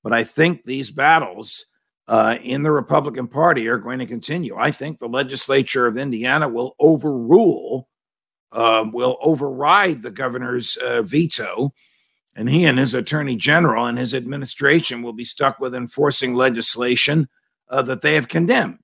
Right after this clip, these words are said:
Well, the attorney general supports it, but, uh, the governor does not.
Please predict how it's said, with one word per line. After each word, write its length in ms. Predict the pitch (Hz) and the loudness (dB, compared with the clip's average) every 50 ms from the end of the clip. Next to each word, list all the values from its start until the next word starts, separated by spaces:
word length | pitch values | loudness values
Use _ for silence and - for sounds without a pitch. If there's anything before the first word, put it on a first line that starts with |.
| _ _ | _ _
Well, 200 | - 127 135 127 | -6 -4 -4 -2
the 120 | 113 104 101 | -4 -6 -4
attorney 280 | - 156 160 147 127 | -2 0 0 0 0
general 340 | - 135 135 127 127 120 110 | 0 0 0 0 0 0 -2
supports 520 | - - - - - 139 147 135 123 - | -4 -6 -6 -2 2 2 4 4 2 0
it, 180 | 107 117 - _ _ _ _ _ _ _ _ _ _ | -4 -6 -8 _ _ _ _ _ _ _ _ _ _
but, 240 | 117 117 113 113 - _ - | 0 0 0 0 -4 _ -2
uh, 240 | 110 110 110 110 110 | 0 2 2 2 0
the 120 | 101 101 | 0 0
governor 380 | 87 123 120 107 110 110 110 101 | 0 0 0 0 0 -4 -6 -6
does 300 | 85 98 98 - - - | -8 -8 -8 -8 -8 -6
not. 240 | 98 85 - - | -6 -6 -8 -8